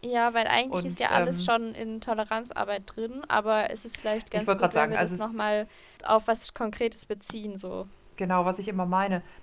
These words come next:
Speaker 2: Toleranzarbeit, f-, für mich ist das, ist, ist die Gewöhnung eines Jungpferdes an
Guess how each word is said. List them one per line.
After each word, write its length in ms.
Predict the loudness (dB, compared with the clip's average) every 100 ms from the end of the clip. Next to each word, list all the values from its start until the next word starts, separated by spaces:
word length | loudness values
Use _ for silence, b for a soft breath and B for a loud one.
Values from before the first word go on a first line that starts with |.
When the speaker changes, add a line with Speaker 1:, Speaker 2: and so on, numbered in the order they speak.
| -12
Speaker 2:
Toleranzarbeit, 680 | 0 6 6 6 4 4 2 -4 -20 -20
f-, 340 | -20 -16 -10
für 120 | 0
mich 240 | 2 2 -2
ist 180 | -2 0
das, 140 | 0 -4 -16 -14
ist, 180 | -14 -14
ist 160 | -16 -10
die 60 | -8
Gewöhnung 520 | -4 -2 0 0 -2
eines 240 | -4 -4
Jungpferdes 460 | -6 -4 -4 -4 -4
an 200 | -6